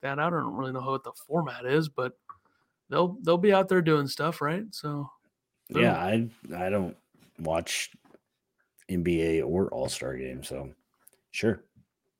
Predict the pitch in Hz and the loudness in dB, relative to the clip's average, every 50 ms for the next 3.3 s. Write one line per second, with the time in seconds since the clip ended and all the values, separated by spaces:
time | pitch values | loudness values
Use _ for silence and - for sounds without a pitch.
0 | _ _ - - - 104 107 90 - - - - _ _ - 208 202 - - _ | _ _ -12 -8 -6 -4 -6 -6 -8 -14 -20 -20 _ _ 0 0 0 -2 -6 _
1 | _ - - - - - 196 233 240 220 208 - - - - - 196 180 - 202 | _ -20 -20 -6 4 6 8 8 8 8 4 0 -6 -6 10 12 12 12 12 12
2 | 180 156 147 262 - - - - - - - - - - - 110 113 117 117 113 | 12 12 12 12 12 12 8 -4 -4 -6 -14 -16 -12 6 12 12 12 12 12 12
3 | 107 101 95 92 87 | 12 12 12 10 8